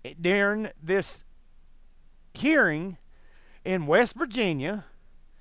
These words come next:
and I'm just gonna leave it at this. It's time for us to wake up, people, and understand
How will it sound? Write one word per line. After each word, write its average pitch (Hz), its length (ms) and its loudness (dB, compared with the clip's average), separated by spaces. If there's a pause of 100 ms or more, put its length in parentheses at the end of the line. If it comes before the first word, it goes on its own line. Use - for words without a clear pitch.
(440)
and 190 320 2 (840)
I'm 349 160 4
just 339 160 -2
gonna 220 200 0
leave 208 200 2
it 170 200 -4
at 151 180 -6
this. 147 360 -2 (240)
It's - 240 -2
time 240 360 2
for 160 180 -2
us 190 180 4
to - 80 -8
wake 156 300 0
up, - 160 -2
people, 135 360 -4
and 139 180 -4
understand 175 840 0